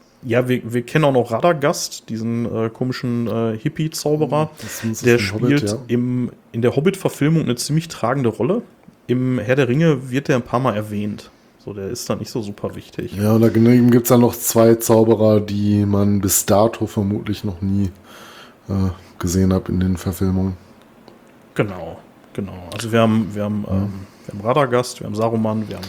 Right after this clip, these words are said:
Speaker 1: Gandalf und dann die beiden blauen Zauberer, die, äh, da sind die Namen bekannt, habe ich mir nicht aufgeschrieben, keine Ahnung, wie die heißen, die
Speaker 2: Ab-
Speaker 1: gehen wohl irgendwie in den Süden und
Speaker 2: Mhm.
Speaker 1: Osten und
Speaker 2: Aber
Speaker 1: spielen
Speaker 2: wo
Speaker 1: keine
Speaker 2: du so
Speaker 1: große Rolle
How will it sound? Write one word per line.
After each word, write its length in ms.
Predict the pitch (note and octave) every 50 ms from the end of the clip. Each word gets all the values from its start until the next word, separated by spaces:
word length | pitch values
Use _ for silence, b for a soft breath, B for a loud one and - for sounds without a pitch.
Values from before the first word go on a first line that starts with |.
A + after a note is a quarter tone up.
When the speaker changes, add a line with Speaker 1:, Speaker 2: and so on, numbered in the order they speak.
| -
Speaker 1:
Gandalf 520 | - A2+ B2 C#3+ D3+ C#3+ C3+ C3+ C3+ - -
und 220 | - A#2+ A#2+ -
dann 100 | A#2+ A2+ A2
die 80 | A2+
beiden 420 | G#2+ A2+ A2+ G#2 G#2+ G#2+ G#2+ G#2+ G#2+ A2
blauen 480 | A#2 A2+ A2+ A#2 B2+ C#3 C#3+ C#3 C3+ C3
Zauberer, 600 | - - - - A#2 B2 B2 B2+ A2+ A2+ A2+ A2+ - B B B B B B B B B B B B B -
die, 220 | A2+ A2+ A#2 A#2
äh, 440 | A#2+ A#2 - A2 A2 A2 A2 A2+ A2+ G2+ - F#2 F#2 E2 G2 F#2+ A2+
da 140 | A2+ A#2+ A#2
sind 180 | A2+ B2+ C#3 C3
die 60 | A#2+
Namen 240 | A2+ A2 A#2 D3 D#3
bekannt, 320 | D3+ - - D3+ C#3 B2+
habe 100 | B2 A#2+
ich 40 | A#2
mir 80 | A#2 A#2
nicht 120 | A#2+ A2
aufgeschrieben, 460 | - - - - A#2 - - B2+ A#2+
keine 240 | A#2 - A#2+ A#2+ A2+
Ahnung, 200 | A2+ B2+ B2 A2+
wie 60 | A#2+
die 100 | A#2+ A#2+
heißen, 460 | A2 A2+ A#2 B2 A#2+ - C3+ A#2+ A#2 A2+
die 240 | A2+ A#2 A#2 A#2 A#2
Speaker 2:
Ab- 200 | A2 A2+ A#2+ G#2
Speaker 1:
gehen 200 | B2 A#2+ B2+ B2
wohl 140 | B2 A2+ A#2
irgendwie 220 | A#2+ A#2 A#2 B2
in 80 | A#2+ A#2+
den 180 | A#2 A2+ A2+
Süden 340 | A2+ A2 A2+ B2+ C3 B2 A2+
und 180 | G#2+ G#2 G2+ -
Speaker 2:
Mhm. 40 |
Speaker 1:
Osten 280 | G#2 G#2 G#2 G#2 G#2 G#2+
und 140 | G#2+ G#2 G2 - B G2+ G2+ B B -
Speaker 2:
Aber 240 | - A#2 A2+ B2+
Speaker 1:
spielen 200 | B2+ A#2+ A2+ A2+
Speaker 2:
wo 80 | G#2+ G2+
Speaker 1:
keine 120 | A2+ C3+
Speaker 2:
du 100 | D3 D#3+
so 60 | D#3 C#3+ C#3+
Speaker 1:
große 80 |
Rolle 0 | C3+